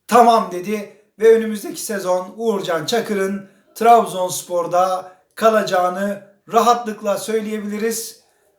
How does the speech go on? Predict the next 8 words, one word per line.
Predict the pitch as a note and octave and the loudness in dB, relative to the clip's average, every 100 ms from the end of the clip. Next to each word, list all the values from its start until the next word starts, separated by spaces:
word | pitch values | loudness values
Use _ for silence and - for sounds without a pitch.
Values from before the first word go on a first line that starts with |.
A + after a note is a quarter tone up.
| _ _ | _ _
Avrupa'da | G3+ A#3 D4 D#4 C#4 B3+ A#3 F3+ C#3 C#3 | 4 4 4 0 0 2 4 2 -2 -4
Real | A#3+ C#4+ D4 | 0 2 2
Madrid | C#4+ D4+ C4 A3+ | 2 0 -2 -6
maçına | G#3 G#3+ G#3+ B3 C4+ B3 - | -6 -4 0 2 2 0 -2
Trabzonspor | D#4 D#4+ A#3+ A3 G#3+ - G3+ F#3 D#3+ | 4 6 4 0 -6 -8 -8 -8 -4
formasıyla | F3+ D#3+ D3+ D#3+ D#3 D3 | -6 -6 -10 -12 -10 -8
çık. | D#3 C#3 - _ _ _ _ _ _ B3 | -10 -14 -20 _ _ _ _ _ _ -2
İspanya'da | C4+ - C#4+ C#4+ C#4+ B3+ A#3+ A#3+ A#3+ - | -2 0 -2 0 4 6 6 6 4 -4